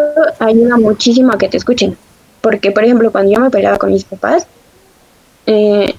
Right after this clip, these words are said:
no me escuchaban cuando gritaban, o yo no los escuchaba cuando gritaban. Pero cuando le decía, "Oye, me estás gritando, cálmate,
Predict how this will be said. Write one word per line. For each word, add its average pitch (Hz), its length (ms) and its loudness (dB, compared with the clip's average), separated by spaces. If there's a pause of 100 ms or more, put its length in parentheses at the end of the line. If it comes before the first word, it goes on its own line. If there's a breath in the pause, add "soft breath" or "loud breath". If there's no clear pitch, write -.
no 240 200 2
me 262 140 2
escuchaban 196 460 0
cuando 190 240 0
gritaban, 190 520 0 (160)
o 202 140 0
yo 220 240 0
no 226 160 0
los 208 120 0
escuchaba 190 360 -4
cuando 185 280 -2
gritaban. 196 460 -2 (440)
Pero 214 180 0
cuando 208 280 -2
le 196 100 0
decía, 208 220 -2 (140)
"Oye, 226 140 2
me 208 80 0
estás 208 220 -2
gritando, 208 560 0
cálmate, 214 560 -2